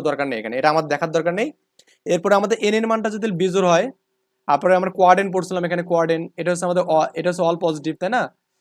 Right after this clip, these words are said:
এখানে হচ্ছে sine আর হচ্ছে আমাদের কি cosec পজিটিভ এখানে। তারপরে এখানে পড়ছিলাম কি ট্যান এবং কট পজিটিভ, ট্যান এবং কট পজিটিভ। তারপরে এখানে ছিল sec আর cos পজিটিভ, তার মানে এগুলো হচ্ছে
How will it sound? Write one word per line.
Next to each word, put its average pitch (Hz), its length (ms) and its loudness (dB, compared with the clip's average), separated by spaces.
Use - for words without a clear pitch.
এখানে 180 160 -4
হচ্ছে 180 160 -8
sine 185 320 0
আর 165 80 2
হচ্ছে 170 180 -6
আমাদের 170 200 -6
কি 208 140 -8
cosec 175 320 -6
পজিটিভ 123 360 -8
এখানে। 110 200 -12
তারপরে 156 240 -2
এখানে 196 220 0
পড়ছিলাম 196 300 -4
কি 214 60 -4
ট্যান 190 160 2
এবং 196 120 -4
কট 180 120 2
পজিটিভ, 135 280 -8
ট্যান 156 140 -4
এবং 190 140 -6
কট 160 140 -2
পজিটিভ। 131 300 -8
তারপরে 139 200 -6
এখানে 170 200 -4
ছিল 180 100 -4
sec 185 200 -4
আর 190 80 4
cos 175 180 2
পজিটিভ, 110 300 -6
তার 156 100 -4
মানে 180 180 -4
এগুলো 190 180 -2
হচ্ছে 196 140 -8